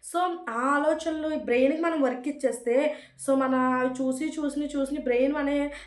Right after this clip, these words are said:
అనుకుంటూ, అనుకుంటూ ఉంటుంటే మరి బ్రెయిన్‌కి మనకి వర్క్ ఇచ్చేస్తే మనకు ప్రశాంతంగా ఎక్కడ నిద్ర పడుతుంది? So, మార్నింగ్ నుంచి సాయంత్రం వరకు బ్రెయిన్ అనేది పనిచేస్తూనే ఉంటుంది, ప్రతి ఆర్గాన్ పనిచేస్తూనే ఉంటుంది మన మ-, ఆ,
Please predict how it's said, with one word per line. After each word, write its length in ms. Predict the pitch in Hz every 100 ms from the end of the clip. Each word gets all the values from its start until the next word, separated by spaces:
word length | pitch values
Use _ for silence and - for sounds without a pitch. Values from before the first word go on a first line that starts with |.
| -
అనుకుంటూ, 380 | 240 262 294 311
అనుకుంటూ 400 | 277 285 294 302
ఉంటుంటే 480 | 294 254 247 226 254
మరి 160 | 277
బ్రెయిన్‌కి 500 | 269 226 226 247 285
మనకి 220 | 302 285 269
వర్క్ 300 | 226 - 285
ఇచ్చేస్తే 400 | - 247 240 285
మనకు 160 | 294
ప్రశాంతంగా 520 | 269 254 262 269 294
ఎక్కడ 260 | 285 285 269
నిద్ర 360 | 277 277 269 262
పడుతుంది? 500 | 262 247 240 262 262 - - -
So, 60 | 254
మార్నింగ్ 500 | 226 214 233 233 220
నుంచి 380 | 214 233 311 311
సాయంత్రం 420 | 269 226 226 220
వరకు 240 | 220 285
బ్రెయిన్ 300 | 214 208 214
అనేది 200 | 254 285
పనిచేస్తూనే 680 | 285 208 208 220 - 254 285
ఉంటుంది, 260 | 320 285
ప్రతి 280 | 262 202 247
ఆర్గాన్ 500 | 220 202 202 240 330
పనిచేస్తూనే 480 | 381 285 254 254 240
ఉంటుంది 240 | 226 220
మన 200 | 214 208
మ-, 260 | 202 202 202
ఆ, 260 | 208 202